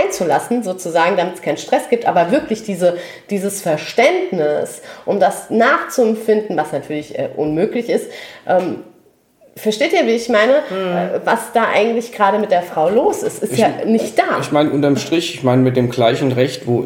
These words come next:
Speaker 3: ihr Frauen sagt, ihr wollt verstanden werden durch die Hormone, die,
Speaker 1: Mhm.
Speaker 3: was ihr da durchlebt, müsstet ihr auch dementsprechend den Männern das Recht geben, dass sie damit sich auch auseinandersetzen müssen. Ist genauso wie ihr.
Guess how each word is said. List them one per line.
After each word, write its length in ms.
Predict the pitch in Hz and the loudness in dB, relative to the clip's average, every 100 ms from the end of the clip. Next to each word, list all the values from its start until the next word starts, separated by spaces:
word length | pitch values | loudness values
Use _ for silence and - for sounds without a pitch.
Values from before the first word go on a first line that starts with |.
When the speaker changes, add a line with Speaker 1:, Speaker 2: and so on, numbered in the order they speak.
| - | -2
Speaker 3:
ihr 160 | 127 120 | -2 -2
Frauen 380 | - 101 113 | 0 0 0
sagt, 320 | 113 113 123 - | 0 0 0 -2
ihr 100 | 104 | -2
wollt 300 | 117 113 - | 0 -2 -4
verstanden 540 | - 110 113 110 117 | -6 -2 0 0 0
werden 300 | 117 113 110 | 0 0 -4
durch 200 | 107 104 | -6 -6
die 120 | - | -4
Hormone, 380 | 110 107 113 127 | -4 0 2 2
die, 120 | 127 196 | 4 4
Speaker 1:
Mhm. 60 | 131 | 4
Speaker 3:
was 160 | 117 | 2
ihr 100 | 123 | 2
da 100 | 123 | 2
durchlebt, 760 | 120 120 127 131 131 - - - | 0 0 2 2 0 -8 -12 -4
müsstet 340 | 135 123 123 117 | -2 0 0 2
ihr 140 | 113 | 2
auch 120 | 104 | 2
dementsprechend 680 | - 113 113 107 - 110 110 | 0 0 0 -2 -2 -2 0
den 140 | 107 110 | 0 2
Männern 400 | 110 113 110 113 | 2 4 2 0
das 260 | 110 - | -4 -2
Recht 240 | 110 107 - | -2 -2 -2
geben, 260 | 107 110 107 | -2 0 0
dass 280 | 104 - | -2 -4
sie 160 | 110 113 | -4 -2
damit 340 | 110 104 104 - | 0 0 -2 -4
sich 320 | 104 95 - | -8 -6 -2
auch 160 | 156 - | 0 2
auseinandersetzen 880 | 101 101 98 110 110 104 - 104 | 0 0 0 2 2 0 -2 0
müssen. 420 | 127 165 - - - - - - - - - - _ _ _ _ - | 2 2 -2 -10 -14 -20 -20 -20 -20 -20 -20 -20 _ _ _ _ -20
Ist 160 | - | -4
genauso 440 | 127 113 117 113 117 | 0 2 0 0 -2
wie 80 | |
ihr. 260 | 127 170 | 0 2